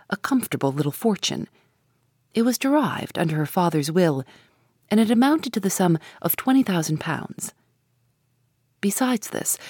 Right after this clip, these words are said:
she had a life interest in ten thousand pounds more, which latter amount was to go on her decease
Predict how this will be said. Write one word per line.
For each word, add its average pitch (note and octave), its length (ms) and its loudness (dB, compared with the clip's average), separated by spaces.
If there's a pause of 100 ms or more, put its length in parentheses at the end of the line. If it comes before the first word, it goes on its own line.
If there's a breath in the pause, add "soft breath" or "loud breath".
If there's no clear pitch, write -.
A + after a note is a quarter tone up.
(140 loud breath)
she - 140 4
had F3+ 60 6
a E3+ 60 4
life F#3 260 2
interest D#3 460 -4
in F3 160 0
ten F#3 260 2
thousand D#3+ 400 -2
pounds D#3 380 -2
more, - 360 2 (520 soft breath)
which G#3 240 0
latter A3 360 0
amount - 360 -4 (240 loud breath)
was E3+ 160 -4
to - 100 -4
go D#3 320 2
on D3+ 160 -2
her D#3 100 0
decease - 680 -4